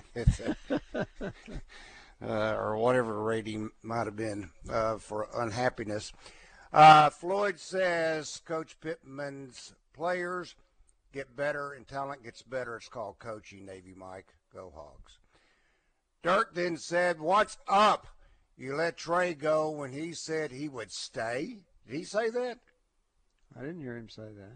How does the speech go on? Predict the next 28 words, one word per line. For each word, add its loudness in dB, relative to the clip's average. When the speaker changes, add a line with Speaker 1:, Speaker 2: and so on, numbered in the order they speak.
Speaker 1:
I -2
didn't -6
hear -10
him -12
say -12
that. -14
Speaker 2:
Hmm. -16
Speaker 1:
He 2
is 4
the 0
reason 2
I 4
tune 0
in -2
at -10
four -4
forty-five -4
and -12
listen. -2
Well, -14
he's -14
not -2
on 0
at -16
four -16
forty-five, -14
so. -14
Speaker 2:
<laughs> -14